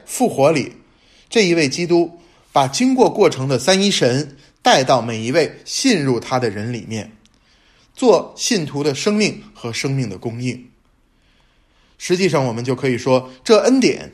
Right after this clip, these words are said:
就是三一神自己做了每一位信徒的生命和一切。而马其顿的信徒呢，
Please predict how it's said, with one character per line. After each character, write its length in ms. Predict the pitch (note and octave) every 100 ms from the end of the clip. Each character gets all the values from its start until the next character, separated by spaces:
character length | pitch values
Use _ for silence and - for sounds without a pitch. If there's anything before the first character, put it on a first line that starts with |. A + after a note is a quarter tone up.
| - -
就 180 | G3+
是 140 | D3 B2+
三 260 | - G#3
一 120 | G#3+ G#3
神 240 | C#3+ D3
自 160 | - A#3+
己 400 | - - - - _ _
做 220 | - G3
了 120 | C#3+ A#2+
每 200 | B2+ G#2
一 120 | A#2
位 140 | F3
信 260 | D3+ F3+ C3+
徒 160 | G#2
的 140 | A2 -
生 220 | - F3
命 320 | F3 D3+ -
和 180 | - A2+
一 160 | A2+ G#2
切。 320 | - D#3+ - - _ _ _ _ _ _ _ _ _ _ _ _ _
而 200 | F#3+ C4
马 220 | A3 E3+
其 100 | D#3+
顿 160 | B3 B3
的 80 | G3+
信 220 | A#3 F3+
徒 160 | D3
呢， 200 | D3+ D#3